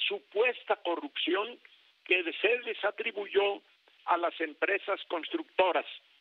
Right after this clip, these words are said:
las cuales, por cierto, fueron indemnizadas y recontratadas de inmediato en las más importantes obras del gobierno federal. Desde el principio,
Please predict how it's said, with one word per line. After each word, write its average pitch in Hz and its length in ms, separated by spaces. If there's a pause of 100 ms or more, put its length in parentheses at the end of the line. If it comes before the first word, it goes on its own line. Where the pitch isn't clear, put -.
(340)
las 147 140 (100)
cuales, 220 420 (380)
por 123 220
cierto, 208 580 (560)
fueron 240 360
indemnizadas 214 920 (760)
y 202 120
recontratadas 202 1160
de 175 120
inmediato 170 760 (380)
en 175 180
las 151 160
más 196 200 (120)
importantes 185 840 (200)
obras 165 440
del 139 160
gobierno 143 580
federal. 110 520 (1080)
Desde 202 240
el - 120
principio, 254 760